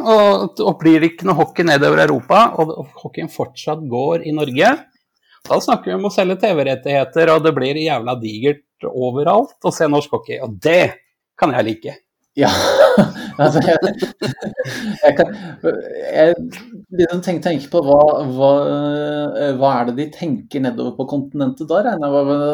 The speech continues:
Speaker 2: når du sender liksom, eh, når det som er det kuleste å se på av hockey i Europa er, eh, Fjordkraftligaen.
Speaker 1: <laughs> Ja, men, eh, vær klar, vær klar over at, eh, Eliteserien går nedover Europa, for de, det,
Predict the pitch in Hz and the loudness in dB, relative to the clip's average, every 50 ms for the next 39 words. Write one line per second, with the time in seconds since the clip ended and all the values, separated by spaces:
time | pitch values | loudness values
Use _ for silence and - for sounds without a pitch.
0 | 151 156 156 151 151 156 151 - 156 135 131 131 143 139 135 135 131 135 135 139 | -4 -4 -4 -4 -4 -4 -4 -4 -4 -4 -4 -4 -4 -4 -4 -4 -6 -4 -4 -2
1 | 139 139 139 135 139 139 139 135 143 147 143 143 143 143 139 131 127 120 117 - | -2 0 0 0 0 0 0 -2 -4 -4 -4 -2 -2 -4 -2 -2 -2 -4 -4 -6
2 | 139 131 127 143 139 - - - 151 127 110 104 98 95 - - - 131 123 - | -6 -4 -4 -4 -6 -10 -12 -8 -6 -6 -6 -6 -10 -12 -14 -12 -12 -12 -10 -10
3 | 120 110 - _ 120 123 131 127 - 127 - _ _ - 135 135 135 135 - 131 | -10 -10 -10 _ -4 -4 -4 -4 -4 -8 -12 _ _ -10 -8 -6 -6 -6 -6 -6
4 | 123 123 120 123 123 120 120 107 - _ 127 131 - - 117 120 123 127 131 127 | -4 -4 -4 -4 -4 -6 -8 -8 -10 _ -6 -6 -4 -4 -4 -2 -2 -2 -2 -4
5 | 123 127 131 131 123 120 - - - - - 156 117 - - 104 107 - - 127 | -4 -6 -6 -6 -6 -8 -10 -14 -18 -10 -6 -6 -6 -4 -4 -4 -4 -4 -4 -4
6 | 131 - - - - _ - - - - - - - - - - - - - - | -2 -2 -4 -4 -8 _ -14 -12 -12 -10 -6 -4 -4 -4 -2 -2 -4 -6 -4 -4
7 | - 156 - _ - - - - - - 139 160 214 247 - - - - - 220 | -6 -6 -6 _ -14 -16 -16 -12 -8 0 2 4 4 2 0 -6 -12 -4 -2 0
8 | 220 214 214 214 214 208 196 190 190 185 - - 151 143 147 - - - - - | 0 2 2 2 4 4 6 6 4 4 4 4 6 6 6 4 0 -10 -20 -2
9 | - 170 190 202 - - 165 147 139 135 135 147 151 180 220 233 220 214 214 214 | 2 4 4 4 4 4 6 8 8 8 6 4 4 6 6 6 6 6 6 6
10 | 220 214 220 220 220 226 220 214 208 202 190 190 185 180 175 160 143 139 - 175 | 6 4 4 2 2 4 4 4 6 6 6 4 4 4 2 0 -2 -4 -2 0
11 | 196 196 170 143 - - 110 - 143 139 143 175 226 262 247 175 143 147 156 170 | 2 2 2 0 0 -4 -2 2 4 4 4 4 2 2 2 4 4 4 4 4
12 | 185 185 175 156 147 151 151 170 170 165 156 143 - - 160 208 247 - - 185 | 2 0 -2 0 0 0 0 2 0 0 0 -2 -2 0 2 2 2 2 0 -2
13 | 165 160 175 165 160 143 160 | 0 0 -2 -4 -4 -4 -4